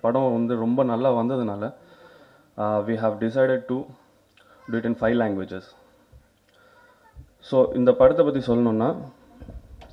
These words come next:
ஒரு suspense thriller throughout the movie. ஒரு family suspense thriller. ஒரு பிளாட்டே வந்து ரொம்ப டிஃப்ரெண்ட்டான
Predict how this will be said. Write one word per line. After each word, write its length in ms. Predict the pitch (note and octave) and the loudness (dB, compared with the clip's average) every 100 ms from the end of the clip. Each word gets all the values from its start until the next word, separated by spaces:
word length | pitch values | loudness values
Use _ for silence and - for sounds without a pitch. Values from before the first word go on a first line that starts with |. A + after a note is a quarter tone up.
| - - _ _ _ - - _ A#3+ _ _ _ - | -20 -20 _ _ _ -20 -20 _ -20 _ _ _ -8
ஒரு 260 | A#2+ A#2 A2 | -2 -2 0
suspense 580 | C#3 C3 - E3+ E3 - - _ _ _ | 0 0 2 0 0 -12 -20 _ _ _
thriller 280 | B2 A2+ - - - | 0 2 2 -2 0
throughout 380 | C#3+ C#3+ C3+ A2+ | 4 4 4 0
the 80 | G#2 | -2
movie. 400 | G#2 G#2 G2 - _ _ _ _ | -2 -6 -8 -14 _ _ _ _
ஒரு 220 | B2+ A#2+ A#2+ | -8 -6 -4
family 400 | C3 D3 C#3+ A#2+ | -2 -2 -2 -4
suspense 240 | - A2+ - | -4 -6 -6
thriller. 280 | F#2+ F#2+ - - _ - - - - | -8 -8 -10 -14 _ -20 -20 -20 -12
ஒரு 400 | - A2 G#2 G#2 - | -6 2 4 4 6
பிளாட்டே 400 | C3 D#3 E3+ D#3+ | 6 8 6 6
வந்து 200 | C#3 C#3 | 4 2
ரொம்ப 200 | B2 B2+ | 2 0
டிஃப்ரெண்ட்டான 560 | A#2 B2 C3+ C3 B2+ | 0 -2 0 0 0